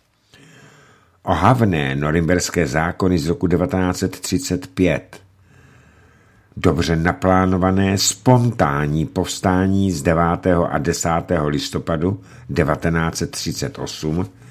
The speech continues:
vyprovokované pogromy a masové popravy na východě, zahájené roku devatenáct set čtyřicet jedna, sadistické ukrutnosti, mučení, trápení hladem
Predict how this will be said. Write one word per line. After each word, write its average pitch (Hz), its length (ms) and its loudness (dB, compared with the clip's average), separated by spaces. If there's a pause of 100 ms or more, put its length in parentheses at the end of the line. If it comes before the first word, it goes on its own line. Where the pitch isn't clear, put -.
(260)
vyprovokované 101 960 4
pogromy 80 880 0 (240)
a 78 80 -6
masové 98 580 2
popravy 98 480 -2
na 69 180 -2
východě, 73 680 -4 (600)
zahájené 90 680 2
roku 90 220 -2
devatenáct 85 760 -2
set 87 100 -6
čtyřicet 78 640 -6
jedna, 69 420 -6 (720)
sadistické 117 1000 2
ukrutnosti, 120 1080 -4
mučení, 87 920 2 (300)
trápení 107 560 2
hladem 73 640 -2